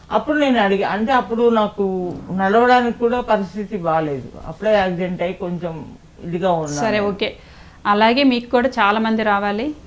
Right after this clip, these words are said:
Speaker 2: మీ
Speaker 1: Thank
Speaker 2: ఆర్థిక
Speaker 1: you,
Speaker 2: సమస్యలన్నీ
Speaker 1: thank you, మా.
Speaker 2: తీరిపోవాలి.
Speaker 1: Thank
Speaker 2: ఓకేనా?
Speaker 1: you, మా.
Speaker 2: అగ అదే
Speaker 1: Thank you.
Speaker 2: చిరునవ్వు మీకు,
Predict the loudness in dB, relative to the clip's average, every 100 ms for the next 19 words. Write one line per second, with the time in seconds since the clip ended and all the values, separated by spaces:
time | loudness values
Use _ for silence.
0 | -20 -14 -6 -2 2 2 4 2 2 0
1 | 0 2 2 2 0 2 0 0 0 0
2 | 0 -2 -6 -18 -20 -20 -20 -10 -4 -2
3 | -2 -2 -4 -8 -4 0 4 4 6 4
4 | 4 4 4 2 2 2